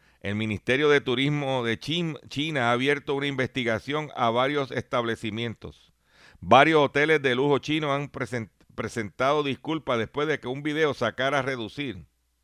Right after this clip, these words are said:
relucir, perdóname, prácticas nada higiénicas a mano de limpiadoras que usan las mismas esponjas y toallas para limpiar los suelos del baño,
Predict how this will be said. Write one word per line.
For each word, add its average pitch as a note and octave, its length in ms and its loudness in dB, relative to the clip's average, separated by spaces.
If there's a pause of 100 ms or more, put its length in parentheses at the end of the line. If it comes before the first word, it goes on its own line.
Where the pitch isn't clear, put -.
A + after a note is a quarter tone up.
(320)
relucir, C3 460 -2
perdóname, A2+ 520 -6 (600)
prácticas C#3 600 -2
nada C3 340 0
higiénicas C3 640 -4 (320)
a A2 160 0
mano C3+ 260 2
de C#3+ 140 4
limpiadoras B2 720 0
que A#2 180 -2
usan C3 320 -4
las A2+ 140 -2
mismas C#3+ 540 0
esponjas A2+ 600 -4 (420)
y A2+ 180 -6
toallas C3 480 0
para A#2+ 340 0
limpiar A2 400 -4
los B2+ 220 -4
suelos C#3 420 -4
del B2+ 160 -4
baño, B2 460 -4